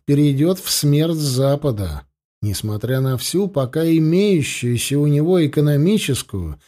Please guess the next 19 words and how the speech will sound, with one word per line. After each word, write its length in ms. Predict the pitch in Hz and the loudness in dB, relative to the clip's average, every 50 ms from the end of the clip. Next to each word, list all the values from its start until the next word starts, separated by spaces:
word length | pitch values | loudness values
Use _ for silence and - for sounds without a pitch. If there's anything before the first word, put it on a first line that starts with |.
| _ _ _ | _ _ _
и 80 | 127 | -6
культурную 840 | 120 123 127 120 110 107 - 127 127 127 120 120 123 123 120 120 120 | -4 -2 -2 -2 -2 -2 -2 -2 0 0 0 0 0 0 2 0 0
мощь. 600 | 120 123 117 110 92 78 - - - - - - _ _ _ _ _ _ _ _ _ _ _ _ _ - | 0 0 0 0 -2 -4 -6 -8 -10 -12 -14 -18 _ _ _ _ _ _ _ _ _ _ _ _ _ 0
Римская 540 | 127 139 147 151 151 139 - - 151 151 147 | 2 4 4 4 4 2 2 2 2 2 2
империя 460 | 143 127 117 147 165 175 165 160 147 | 2 2 2 2 2 2 4 4 4
в 100 | 139 135 | 4 4
момент 420 | 147 151 151 151 156 151 147 139 127 | 4 4 4 4 2 2 2 2 0
своей 320 | 131 139 139 143 147 143 | 0 0 0 2 2 2
смерти 600 | 131 - - 147 151 151 147 131 113 - 127 110 | 2 0 0 2 2 2 2 0 -2 -4 -6 -6
также 560 | 98 - - 123 156 185 196 165 139 131 135 | -6 -6 -4 -2 -2 0 0 -2 0 0 0
оставалась 680 | 127 120 - - 139 135 143 143 143 135 123 110 - - | 0 -2 -2 0 0 2 2 2 2 2 2 0 -2 0
и 120 | 135 139 | 0 0
экономическим, 1160 | 131 135 143 135 135 131 117 104 104 139 160 175 156 - 160 151 147 - - 143 139 131 - - _ _ _ _ | 0 0 0 0 2 0 0 0 0 2 2 2 2 0 -2 -4 -4 -4 -4 -2 -2 -2 -4 -6 _ _ _ _
и 100 | 214 240 | -2 0
финансовым, 1080 | 226 - 139 110 90 82 110 165 196 202 185 - - - 156 151 151 147 135 117 - _ _ _ _ _ _ _ _ _ | 0 0 -2 -2 -2 -2 0 2 4 4 4 2 2 0 0 2 2 2 0 -2 -4 _ _ _ _ _ _ _ _ _
и 80 | - - | -12 -12
культурным 840 | - _ - 196 185 - - - - 127 165 185 196 208 202 196 | -12 _ -6 -6 -6 -6 -10 -8 -4 -2 -2 0 0 0 2 2
лидером 480 | 196 190 190 180 147 139 127 127 127 120 | 2 4 4 4 4 2 2 2 0 0
континента. 960 | - 135 135 131 127 139 147 151 151 147 131 107 90 82 - - 76 73 67 | 0 2 0 2 2 2 2 2 4 2 2 0 -2 -4 -6 -8 -10 -12 -12